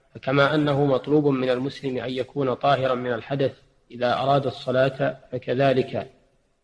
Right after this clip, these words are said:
مطلوب منه طهارة البدن والثوب والبقعة من النجاسة.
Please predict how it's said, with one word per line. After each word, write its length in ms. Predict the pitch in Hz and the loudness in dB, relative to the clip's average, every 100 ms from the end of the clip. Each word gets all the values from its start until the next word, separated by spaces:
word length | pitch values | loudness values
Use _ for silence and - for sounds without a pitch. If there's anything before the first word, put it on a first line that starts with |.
| - | -8
مطلوب 360 | 120 127 139 139 | -6 2 2 4
منه 600 | 131 123 135 127 127 - - - _ - | 2 2 2 2 -2 -4 -18 -20 _ -10
طهارة 520 | 117 127 143 131 - | -4 4 6 6 2
البدن 440 | 123 131 131 127 127 | -2 0 2 2 2
والثوب 540 | 123 - 139 135 131 | -2 -4 -4 -2 -2
والبقعة 640 | 123 120 110 139 - 127 - | 0 -2 -2 -8 -4 -4 -4
من 180 | 123 123 | -6 -4
النجاسة. 500 | 123 120 131 113 | -4 -2 0 -2